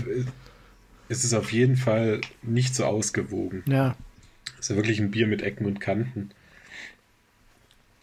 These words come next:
Speaker 2: Aber was ja eigentlich auch besonders ist, wenn du überlegst, Pilsner Urquell,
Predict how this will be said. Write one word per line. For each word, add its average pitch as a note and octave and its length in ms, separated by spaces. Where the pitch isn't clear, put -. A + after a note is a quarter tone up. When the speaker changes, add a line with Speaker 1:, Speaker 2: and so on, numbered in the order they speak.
Speaker 2:
Aber G2+ 200
was G#2 180
ja - 80
eigentlich A2+ 280
auch G#2 100
besonders A2 460
ist, F#2+ 140
wenn G2 120
du G2 60
überlegst, G2+ 480
Pilsner G#2 280
Urquell, G#2 480